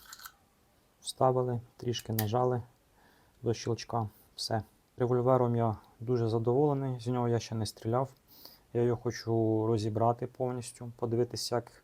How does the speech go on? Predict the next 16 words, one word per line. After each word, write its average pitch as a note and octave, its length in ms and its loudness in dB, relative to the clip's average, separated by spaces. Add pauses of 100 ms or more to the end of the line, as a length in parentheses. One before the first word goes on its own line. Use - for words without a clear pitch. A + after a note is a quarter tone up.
(460)
що - 260 0
він A#2+ 100 2
у A#2 40 0
нас A#2 160 -2
там A2 160 -4
складається. A#2 680 2
Можливо, A2 680 2
замінити A#2 480 0
стару A#2 360 0
змазку G#2+ 540 -4 (100)
на A2+ 140 0
нову. G#2+ 420 0 (680)
Ну A#2 240 0
от, A2 160 -2
почистити - 680 -2
його, A#2 300 0